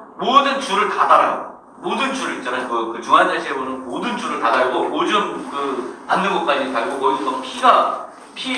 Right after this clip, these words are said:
이렇게 혈-, 혈류가 나오거든요. <clears throat> 그러면서 뭐 저한테 뭐라 하냐면 마음의 준비를 하셔야 된다는 거예요. 예? 이러다가 폐혈-, 지금 폐혈증으로, 급성 폐혈증으로 가고 있는데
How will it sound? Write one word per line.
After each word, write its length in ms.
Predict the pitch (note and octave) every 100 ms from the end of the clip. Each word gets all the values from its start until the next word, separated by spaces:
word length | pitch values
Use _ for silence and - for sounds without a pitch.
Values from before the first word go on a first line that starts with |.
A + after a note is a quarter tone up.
| B3+ G3+
이렇게 320 | - D3 -
혈-, 380 | A#3+ - - - -
혈류가 760 | B3 B3+ B3+ G#3 F#3 E3 -
나오거든요. 500 | - - - - - - - -
<clears throat> 560 | - - - - - - - - - - -
그러면서 840 | G3 A3 - - A#3 - - - - - - - -
뭐 100 | C#3
저한테 400 | F#3+ G3+ G3+ C#3+
뭐라 180 | D#3 F#3
하냐면 600 | F3 E3+ F#3 - - - - - - _ - - - - - -
마음의 480 | - C4+ C#4 C#4 C#4
준비를 340 | A#3+ A#3+ A#3+
하셔야 240 | A#3 - -
된다는 380 | F#3 F#3 F#3 F#3
거예요. 280 | - - - - - - - - - - G3 F#3 F3+ - - - - C3
예? 340 | D3 - - - - - - -
이러다가 840 | A3 B3+ A3 G3 B3 - - - - -
폐혈-, 260 | A#3+ C#4 C4+
지금 220 | F#3 F#3
폐혈증으로, 720 | G3+ C#4+ C#4+ C#4+ A3+ F#3+ -
급성 400 | F3 F3+ - B3
폐혈증으로 420 | A3 A3+ A3 G3 -
가고 160 | C#3
있는데 680 | C#3+ C#3 F3+ E3+ - - -